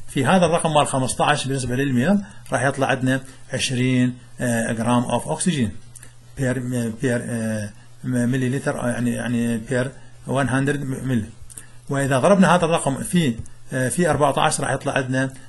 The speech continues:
بال-، بالومن، بالفيميل راح يطلع عندنا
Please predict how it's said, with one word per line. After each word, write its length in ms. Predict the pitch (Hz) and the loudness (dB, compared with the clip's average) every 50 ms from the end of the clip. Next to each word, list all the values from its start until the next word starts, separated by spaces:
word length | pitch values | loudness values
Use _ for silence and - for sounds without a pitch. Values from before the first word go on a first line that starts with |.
| - - 131 | -14 -6 0
بال-، 460 | 123 143 147 147 135 131 127 123 120 | 0 2 2 2 2 2 0 0 0
بالومن، 520 | 117 151 160 156 151 143 143 143 143 135 | 0 0 0 2 2 2 2 0 0 0
بالفيميل 460 | 120 117 110 - 143 143 143 143 143 139 - - - - - | 0 -2 -2 -4 -4 -2 -2 -2 -4 -6 -8 -14 -16 -10 -6
راح 160 | 135 123 113 131 | -4 -2 0 -2
يطلع 240 | 131 - 123 123 | -2 -2 -2 -2
عندنا 400 | 120 127 123 127 127 123 127 127 | -2 -2 0 0 0 2 0 0